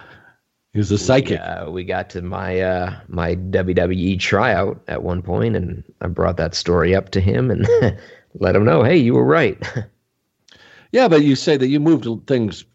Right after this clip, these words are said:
Speaker 1: pretty, uh, along pretty quickly, or I know you did all this stuff in the meantime. But how did the, uh, the first real, uh, opportunity, and I know it took a while even once you did a couple of things for the W W E,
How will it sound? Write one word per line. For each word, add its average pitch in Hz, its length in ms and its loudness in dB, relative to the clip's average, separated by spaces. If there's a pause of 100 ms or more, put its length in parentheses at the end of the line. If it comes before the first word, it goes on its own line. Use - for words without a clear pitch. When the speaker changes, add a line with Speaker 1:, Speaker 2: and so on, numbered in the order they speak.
Speaker 1:
pretty, 95 340 -6
uh, 85 280 -6
along 104 320 0
pretty 104 180 -2
quickly, 104 340 0
or 87 100 0
I 95 40 0
know 104 80 0
you 104 120 2
did 101 160 0
all 95 140 2
this 90 180 -4
stuff - 220 0
in 80 80 -6
the 85 60 -2
meantime. 95 520 -2 (560)
But 127 220 2
how 160 180 2
did 170 180 0
the, 127 320 0
uh, 104 400 -4
the 98 120 -10
first - 460 -4
real, 104 760 -4
uh, 92 460 -10
opportunity, 98 760 0 (680)
and 117 120 2
I 135 60 4
know 156 160 6
it - 80 0
took - 180 -2
a 127 40 0
while 120 360 2
even 110 240 -2
once 120 300 -4
you 107 140 -4
did 98 600 0 (220)
a 101 80 -12
couple 98 300 -6
of 85 60 -10
things 90 260 -6
for - 100 -10
the 87 120 -6
W 85 280 -4
W 85 400 -2
E, 85 380 -2